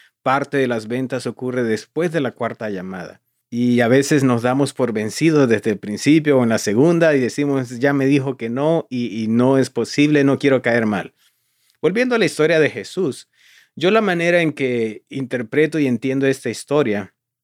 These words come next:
es que Jesús me está diciendo a mí, "Si le vas a caer mal a alguien, que sea por algo que valga la pena". Y a veces nosotros no queremos caerle mal a alguien. Le vamos a caer mal a alguien.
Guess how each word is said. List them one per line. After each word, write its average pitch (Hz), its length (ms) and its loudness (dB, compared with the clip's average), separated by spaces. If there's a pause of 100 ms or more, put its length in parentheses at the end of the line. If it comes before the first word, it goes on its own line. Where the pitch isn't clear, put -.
(140)
es 147 160 -2
que 170 120 -2
Jesús 143 400 -2
me 139 100 0
está 127 220 -4
diciendo 123 420 0
a 107 60 2
mí, 90 240 -6 (440)
"Si - 160 -6
le 120 80 -2
vas 151 240 0
a 190 100 -2
caer 147 300 2
mal 139 300 0
a 131 160 2
alguien, 107 420 -2 (160)
que 113 100 -12
sea 139 220 -6
por 117 140 -4
algo 120 240 -2
que 113 80 -6
valga 98 320 -6
la 82 100 -14
pena". 85 320 -14 (920)
Y 123 180 0
a 127 60 4
veces 151 300 2
nosotros 151 420 2
no 147 160 0
queremos 139 420 0
caerle 123 460 0
mal 123 380 2
a 117 220 2
alguien. 107 380 -2 (420)
Le 190 300 -2
vamos 220 320 4
a 214 80 2
caer 202 300 2
mal 202 300 0
a 120 140 0
alguien. 92 420 -6